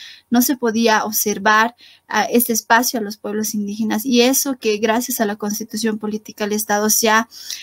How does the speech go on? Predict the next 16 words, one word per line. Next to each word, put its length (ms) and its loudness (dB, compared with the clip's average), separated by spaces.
eh, 320 -2
puesto 540 4
y 220 -4
considerado 420 0
importante 680 2
que 300 -4
los 160 -6
pueblos 340 2
indígenas 520 -2
tengan 300 0
representación 1120 -2
en, 460 2
en 140 6
estos 320 0
espacios 580 2
de, 280 -2